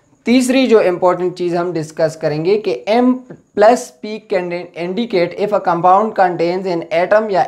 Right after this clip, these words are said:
atoms other than carbon atom। So let's start।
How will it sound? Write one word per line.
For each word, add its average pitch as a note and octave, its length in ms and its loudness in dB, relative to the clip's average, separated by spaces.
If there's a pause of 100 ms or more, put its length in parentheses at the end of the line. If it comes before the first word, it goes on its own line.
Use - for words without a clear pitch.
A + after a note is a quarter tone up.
(120)
atoms G#3+ 340 -2 (400)
other G3+ 280 4
than A#3 260 -4 (320)
carbon F3 400 2 (220)
atom। A2 420 -4
So G#3 200 -4
let's F3+ 300 0
start। A#2 320 -6